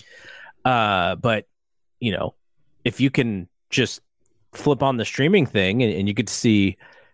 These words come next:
uh, you know, all the, the different guys who we've been talking about on this show, all their top prospects, you know,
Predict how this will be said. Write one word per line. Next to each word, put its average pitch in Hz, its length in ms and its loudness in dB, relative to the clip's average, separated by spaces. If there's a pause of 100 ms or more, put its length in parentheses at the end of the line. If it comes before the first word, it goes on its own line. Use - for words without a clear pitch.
(360)
uh, 80 720 -2
you 113 140 -2
know, 95 80 0
all 123 220 2
the, 107 260 0 (140)
the 127 80 2
different 110 360 -2
guys 117 300 0
who 110 80 -2
we've 98 140 0
been 95 100 0
talking 117 360 0
about 90 380 0 (1160)
on 104 180 0
this 156 140 2
show, 82 420 0 (160)
all 101 140 0
their 90 160 0
top - 300 -6
prospects, - 600 -2
you 85 80 -2
know, 82 120 -2